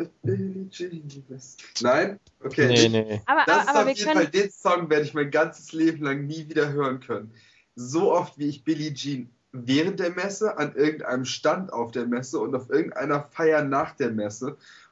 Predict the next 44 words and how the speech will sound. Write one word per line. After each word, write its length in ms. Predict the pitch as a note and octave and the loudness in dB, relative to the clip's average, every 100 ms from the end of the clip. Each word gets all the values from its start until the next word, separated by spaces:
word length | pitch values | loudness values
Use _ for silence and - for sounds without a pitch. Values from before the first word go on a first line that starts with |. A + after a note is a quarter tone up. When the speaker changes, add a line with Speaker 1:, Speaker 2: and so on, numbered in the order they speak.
| - | -6
Speaker 1:
äh, 280 | A#2+ C3 B2 C3+ | 2 4 4 2
gehört 400 | B2 B2+ B2 C3+ | -2 0 -2 -2
habe, 720 | C3+ B2+ D3 C#3 - C3+ C3+ | 0 0 2 0 0 -2 -2
ähm, 160 | C#3 - _ _ _ | -4 -12 _ _ _
ist 400 | - D3+ - - _ _ | -2 -2 -4 -16 _ _
unappetitlich 1040 | - F#3 B2+ C3+ C3+ B2+ D3 C#3+ C3+ C3 - | 0 0 0 -4 -6 -8 -8 -6 -6 -6 -6
gut. 340 | C#3 F2 - _ _ _ _ | -4 -4 -8 _ _ _ _
Also 220 | B2+ C3 | 0 2
ich 140 | C3+ D#3 | 2 2
hoffe, 240 | D3+ F3 | 0 2
dass 180 | E3 D3+ | 2 2
auf 120 | C#3 | -2
jeden 220 | D3 D3 - | 0 -2 0
Fall 160 | D3 | -4
Michael 320 | C3+ D3 D#3 C3+ | -2 -2 -2 0
Jackson 400 | C3 C3 C3+ B2 | -2 -2 -6 -2
mehr 240 | C3 C#3 | 0 0
als 200 | A#2 A2+ | -2 -6
diesen 160 | B2+ B2+ | -8 -4
einen 260 | A#2+ B2+ | -2 -2
Song 400 | B2+ - C#3+ C#3+ | -4 0 0 2
dabei 400 | G#2+ G2 G#2 G#2+ | 0 0 0 0
haben 320 | A2+ G#2 G#2+ | 0 -4 -4
wird. 240 | G#2 G2+ - - _ | -4 -4 -6 -20 _
Aber 180 | - A#2+ | 0 2
da 200 | A#2+ A2+ - _ | 2 -2 -12 _
bin 140 | B2 | 0
ich 180 | A#2+ A#2 | 2 0
sehr 240 | A2+ A#2 A2+ | -2 2 2
sicher. 320 | A2 G#2+ B2 | 0 -2 2
Speaker 2:
Wie, 140 | C#3 - - - - | 2 0 -16 -20 -4
wie 180 | A#2 | 0
krass 360 | C3 - D#3+ E3+ | 2 6 4 4
ist 120 | G3 | 2
das 160 | D#3 D3+ | 2 4
eigentlich, 280 | C#3+ D#3 - | 2 2 -2
dass 140 | C#3 | -2
das 140 | C#3 | 0
Spiel 280 | - - D#3 | -2 -4 0
irgendwie 240 | E3 C#3 C3 | 0 2 0
in 100 | A#2 | -2
zwei 320 | - A#2 C3 | 2 4 6
Monaten 420 | D3+ D3+ C3 B2 | 4 4 4 4
rauskommt 680 | A2 A#2+ C#3+ - G#2+ B2 | 6 6 4 2 2 2